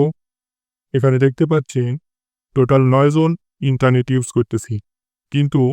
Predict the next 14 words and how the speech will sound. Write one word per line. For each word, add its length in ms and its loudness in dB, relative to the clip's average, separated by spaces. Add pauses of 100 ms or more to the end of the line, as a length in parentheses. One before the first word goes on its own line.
(960)
আমার 180 0 (100)
বর্তমানে 460 2 (680)
ডিভাইস 500 2
চলতেছে 400 -2 (720)
চারটা, 380 0 (840)
কিন্তু 260 -2
এখানে 260 0
রয়েছে 300 0
নয়টা 280 -2 (100)
ডিভাইস। 340 -4 (760)
তা 120 -4
আমি 160 0
কি 180 -2
করব? 160 0